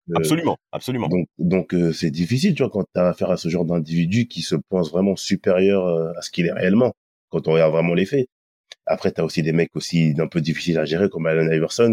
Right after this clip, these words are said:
Speaker 1: qui, clairement, pour moi, sur cette compétition-là, c'est le mec le plus décevant, parce que c'était le capitaine, donc c'était lui qui
Speaker 2: Ouais.
Speaker 1: était censé montrer l'exemple.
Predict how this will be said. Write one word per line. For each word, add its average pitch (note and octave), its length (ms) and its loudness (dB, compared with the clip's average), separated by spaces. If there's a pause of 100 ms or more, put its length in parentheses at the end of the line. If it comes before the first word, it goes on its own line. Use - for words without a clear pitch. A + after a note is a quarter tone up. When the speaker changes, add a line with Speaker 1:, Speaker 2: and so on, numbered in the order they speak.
Speaker 1:
qui, D#2+ 480 -6 (600)
clairement, B2+ 340 6
pour A#2+ 140 4
moi, C3 120 6
sur - 140 -6
cette G#2 140 -2
compétition-là, A2 680 2
c'est G2 160 0
le F#2 80 4
mec G2+ 180 4
le F#2 80 0
plus F2+ 140 -2
décevant, G#2 400 4
parce - 160 -8
que F2+ 100 -8
c'était - 260 -2
le C#3 100 2
capitaine, G#2+ 560 0
donc D#2+ 160 -6 (100)
c'était - 240 -6
lui G2+ 100 4
qui F2 80 2
Speaker 2:
Ouais. D#2+ 60 4
Speaker 1:
était D#2 100 -2
censé F#2 300 -2
montrer F#2 400 4
l'exemple. G#2+ 320 2